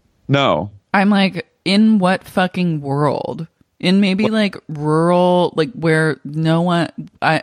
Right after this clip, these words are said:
Speaker 2: I mean, I don't even
Speaker 1: Even
Speaker 2: know.
Speaker 1: I don't even think that. I think it's bullshit, and it's proving, I think it's just been pulling the rug up and seeing, like, the shit underneath this whole, like, even more than ever.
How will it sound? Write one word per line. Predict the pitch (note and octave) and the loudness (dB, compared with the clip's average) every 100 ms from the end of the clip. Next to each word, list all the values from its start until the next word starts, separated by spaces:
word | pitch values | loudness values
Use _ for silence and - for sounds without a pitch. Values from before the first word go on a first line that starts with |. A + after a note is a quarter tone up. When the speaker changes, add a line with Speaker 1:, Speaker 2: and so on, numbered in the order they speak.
| - | -2
Speaker 2:
I | F3 | -2
mean, | F#3 F#3 | 0 0
I | G3 | 2
don't | G#3+ | 2
even | G#3+ F#3+ | 0 2
Speaker 1:
Even | D#3 | 0
Speaker 2:
know. | E3 D#3+ D#3+ - _ - | 0 -4 -6 -10 _ -4
Speaker 1:
I | D#3 | -2
don't | G3 | 2
even | F#3+ F3+ | 2 2
think | F3 D#3+ | 2 2
that. | F3 F#3 A2 | 2 2 2
I | B2+ | 0
think | D3 D#3 - _ _ _ _ - | 0 -4 -8 _ _ _ _ -6
it's | C3+ | -6
bullshit, | B2+ A2+ A2+ B2 E3 D#3+ | -2 0 2 2 2 2
and | C3+ | 0
it's | B2+ - | -2 -4
proving, | - C3+ C3+ C3+ B2+ A#2+ - _ - | -8 0 0 2 0 0 -6 _ -6
I | A2 | -2
think | A#2+ C3+ | -2 -2
it's | G#2 G#2 | -2 -2
just | A#2 G#2+ - _ _ _ _ _ F#2+ | -4 -4 -10 _ _ _ _ _ -4
been | A2 A2 G#2+ - _ _ | 0 0 -2 -8 _ _
pulling | - A2+ A2+ | -4 0 0
the | A2 | 0
rug | E2+ F#2 F#2+ | 2 2 2
up | E2+ F2 | 0 -2
and | F2 | -8
seeing, | F2 F2+ F2 | -6 -4 -2
like, | E2+ E2 - _ - | -2 -4 -8 _ -10
the | F2+ | -10
shit | - - F2 F2 | -8 -4 -2 -2
underneath | E2+ E2 D#2+ C2+ C2 - _ _ _ _ _ _ _ _ _ - | -2 -2 -4 -4 -8 -10 _ _ _ _ _ _ _ _ _ -6
this | F2+ | -4
whole, | F#2+ F2 E2+ E2+ | 0 0 2 0
like, | F2 E2 - _ - | 0 -2 -6 _ -2
even | A2 A#2 | 0 2
more | G2+ F#2+ G2 | 2 2 2
than | F#2 E2+ | 0 0
ever. | F2+ D#2+ A#1+ G1+ | -2 -2 -4 -6